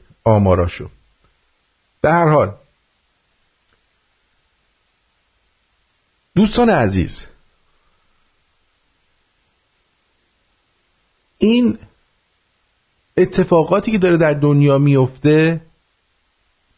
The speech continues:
صد درصد جنبهٔ سیاسی داره و این مرگ و میرها همه جنبهٔ سیاسی داره. برگردید به سال دو هزار و نوزده.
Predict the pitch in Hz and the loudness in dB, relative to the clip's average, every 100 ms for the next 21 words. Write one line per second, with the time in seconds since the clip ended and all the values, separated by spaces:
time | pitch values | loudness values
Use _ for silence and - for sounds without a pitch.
0 | _ _ _ _ _ _ - 180 240 240 | _ _ _ _ _ _ -14 -8 -4 -2
1 | 240 - _ _ 247 233 214 - - - | -4 -10 _ _ -2 0 -2 -4 -4 -4
2 | - 202 202 - - _ _ _ _ _ | -2 0 -2 -4 -18 _ _ _ _ _
3 | _ _ 131 175 156 143 135 139 151 147 | _ _ -2 0 0 0 0 0 0 0
4 | 143 - - 156 139 127 - 190 139 113 | 0 -2 -2 0 0 -2 -4 0 2 2
5 | 98 110 _ _ _ _ _ _ 131 139 | 0 -4 _ _ _ _ _ _ -6 -4
6 | 160 196 185 170 170 156 170 170 156 123 | 0 0 2 0 -2 -2 0 2 2 0
7 | 175 156 - 165 175 208 208 190 165 160 | -2 -2 -2 -2 0 0 0 -4 0 0
8 | 156 147 147 127 - 156 104 78 - _ | 0 0 0 0 0 -2 -2 -4 -12 _
9 | _ _ _ _ _ _ _ _ 127 185 | _ _ _ _ _ _ _ _ -2 0
10 | 240 247 220 233 226 202 220 208 170 160 | 0 -2 -2 -2 -2 -2 -4 -2 -2 -2
11 | - 170 185 190 165 175 170 151 143 139 | 0 2 2 0 0 2 2 2 2 2
12 | 139 135 131 107 107 151 110 | 2 2 2 0 0 0 0